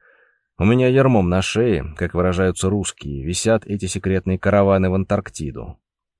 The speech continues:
Поведайте старому приятелю, что у вас на уме. А я, в свою очередь, поведаю вам о своих, как в старые добрые времена. Видно было, что Роммель не особенно хотел вдаваться сейчас в детали вывоза артефактов с континента,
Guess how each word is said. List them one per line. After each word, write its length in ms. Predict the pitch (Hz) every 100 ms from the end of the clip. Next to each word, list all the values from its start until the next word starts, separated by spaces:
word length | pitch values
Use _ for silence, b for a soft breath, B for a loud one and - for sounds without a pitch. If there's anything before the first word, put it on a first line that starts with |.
| _ _
Поведайте 520 | 80 90 160 180 104
старому 420 | - 92 95 95
приятелю, 600 | - 104 101 76 65 60
что 240 | - 160 107
у 40 |
вас 220 | 80 67
на 120 | -
уме. 300 | 92 90 65 - - _ _ _
А 120 | 90
я, 340 | 73 82 127 - _ _
в 60 |
свою 340 | - - 85 80
очередь, 480 | 67 - 64 - - _ _ -
поведаю 460 | 85 85 123 135
вам 200 | 127 131
о 100 | -
своих, 640 | 113 98 120 110 - - _ _
как 220 | - 156
в 40 | -
старые 440 | - 87 110 117
добрые 420 | 76 80 80 82
времена. 640 | 80 82 85 85 60 - - _ _ _ _ _ _ _ _ _ _ _ _ _ _
Видно 440 | 76 104 175 101 80
было, 260 | 76 71
что 220 | 73 -
Роммель 340 | 139 160 151 143
не 140 | 160
особенно 560 | 170 - - 143 78 78
хотел 360 | - 90 117
вдаваться 540 | 113 90 95 98 123 135
сейчас 380 | - 135 143 123
в 60 |
детали 420 | 107 110 85 90
вывоза 420 | 95 92 92 92 95
артефактов 600 | - 101 - 90 - 90
с 60 |
континента, 760 | - 98 - 117 92 53 - -